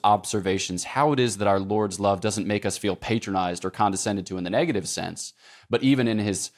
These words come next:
condescension, the abbreviation of the word, he manages to draw us up into the divine life in a way that, that elevates, that, that transforms.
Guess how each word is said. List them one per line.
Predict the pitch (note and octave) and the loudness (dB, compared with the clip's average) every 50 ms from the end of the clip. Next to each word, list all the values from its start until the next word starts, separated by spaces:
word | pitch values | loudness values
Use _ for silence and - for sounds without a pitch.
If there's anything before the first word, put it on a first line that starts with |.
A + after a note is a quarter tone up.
| _ _ _ | _ _ _
condescension, | - - A2+ G#2+ G2+ F#2+ F2+ - C3+ C#3 B2+ - - F2+ E2 D#2 - - | -2 2 4 4 4 4 2 2 2 2 2 0 -2 -4 -6 -6 -8 -6
the | G2 G#2 G2+ | -2 -2 -2
abbreviation | F#2+ F2 A2 A2+ A2+ G#2+ G#2 G2+ G2+ G2 - - G2 | 0 2 2 2 4 4 4 2 2 0 0 -2 -4
of | E2+ D2 | -4 -4
the | F#2 | -4
word, | F2 F#2+ A2+ A#2 G#2+ G2+ E2+ | -2 0 0 2 2 0 -2
he | F2+ G#2 | -2 -4
manages | G2 G2 G2 G2 G#2 G#2 G#2 F#2+ F2+ F#2+ F#2+ F#2 | -2 0 0 0 0 0 0 -2 -4 -6 -6 -6
to | - - | -6 -8
draw | F#2 F2 G#2 G2+ F#2+ F#2+ | -6 -2 0 2 2 2
us | F#2+ - - - | 0 -2 -4 -4
up | C#2+ G#2+ G#2+ - - _ _ _ _ - | -2 -2 -2 -2 -6 _ _ _ _ 0
into | C#3+ D3+ D#3 C#3 C#3 B2+ | 2 2 4 4 2 0
the | G#2+ G#2 | 0 0
divine | G#2 F#2+ G2+ G2 F#2+ | 0 4 4 4 4
life | F#2+ F#2+ F#2+ - | 4 2 2 2
in | F#2+ | -2
a | F#2+ | 0
way | F#2 G2 G2 G2 | 2 2 2 2
that, | F2+ F#2+ F2+ - - - - - - - | 2 2 0 0 -2 -12 -20 -20 -8 -8
that | F2 - - | -6 2 4
elevates, | C3 C#3+ C3+ B2 A2+ B2+ A#2 G#2+ - - | 4 6 6 6 4 4 2 2 0 -2
that, | - F2+ E2 - - | -4 -4 -4 -2 -4
that | F2+ E2+ - _ - | -6 -6 -6 _ -12
transforms. | - - G#2 G2 F2+ - - F#2 F2 E2 F2 - - | -4 -2 -2 -2 -2 -4 -4 -6 -6 -6 -6 -10 -14